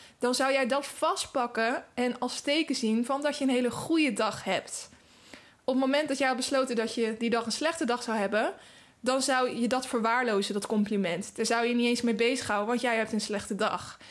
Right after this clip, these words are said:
Ik hoop dat dat een beetje uitlegt hoe een positieve mindset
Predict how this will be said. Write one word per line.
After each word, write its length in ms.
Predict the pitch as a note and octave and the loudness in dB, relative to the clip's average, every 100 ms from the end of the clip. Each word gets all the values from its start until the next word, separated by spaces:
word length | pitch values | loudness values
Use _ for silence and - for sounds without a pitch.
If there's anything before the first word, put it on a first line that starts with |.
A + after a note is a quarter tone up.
| - - | -20 -8
Ik 120 | A#3+ | -2
hoop 180 | A#3+ D#4 | 0 0
dat 160 | D#4+ D#4 | -2 0
dat 180 | D4+ | -2
een 100 | E4 | 0
beetje 260 | C#4 C#4+ C#4+ - | 0 0 -2 -2
uitlegt 760 | C4 D#4+ C#4 C#4 F#4+ - - | 0 0 0 0 0 -4 -10
hoe 400 | - B3+ C#4 C#4+ - | -4 0 0 -2 -2
een 380 | A#3 A#3+ A#3 - | 0 0 -2 -4
positieve 540 | - C#4 D4+ - C#4 B3 | -2 -2 -2 -4 -4 -2
mindset 760 | A3+ A#3+ D4+ C#4+ C#4+ F#4+ - | 0 -2 -2 0 0 0 -6